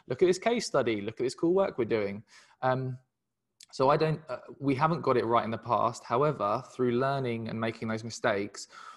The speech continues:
we're now having more of a focus on producing content at each of those stages that is, is a different range of content. Like, isn't, like, at the awareness stage, isn't just funny, entertaining content, but is, is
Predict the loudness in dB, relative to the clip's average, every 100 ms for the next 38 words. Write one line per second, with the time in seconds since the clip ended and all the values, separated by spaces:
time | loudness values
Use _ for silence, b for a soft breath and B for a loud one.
0 | B B 2 4 2 2 2 0 -2 -4
1 | -2 -4 -2 0 0 0 0 2 0 0
2 | -6 -6 -2 -2 0 -4 -8 -12 b b
3 | _ -4 0 0 -2 -8 -4 -4 -4 -4
4 | -2 -2 -4 0 0 0 0 0 2 -2
5 | -2 -8 b b _ 0 0 -2 -4 -2
6 | -2 -2 -2 -2 -4 -2 -2 0 -4 -4
7 | -6 -6 -6 -10 -12 -14 _ -4 -4 -2
8 | 0 0 -8 _ 0 2 0 2 2 2
9 | 0 -4 -2 -2 -2 -4 0 -2 0 -2
10 | -2 -2 -6 -6 -6 -4 -4 -4 -6 -6
11 | B B B _ 0 2 4 4 2 -10
12 | B B -2 -2